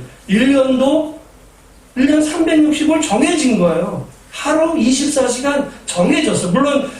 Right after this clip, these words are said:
우리 한 평생이 얼마일지에 대해서 우리는 모르지만 상당히 어떤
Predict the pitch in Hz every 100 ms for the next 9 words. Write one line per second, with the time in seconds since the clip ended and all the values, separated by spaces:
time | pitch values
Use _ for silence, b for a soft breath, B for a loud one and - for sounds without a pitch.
0 | B 214 254 277 320 349 294 320 302 294
1 | 254 180 214 214 208 196 202 190 175 175
2 | 214 262 262 190 180 185 208 254 - B
3 | B B B - - 320 320 302 311 302
4 | 302 220 285 262 214 147 127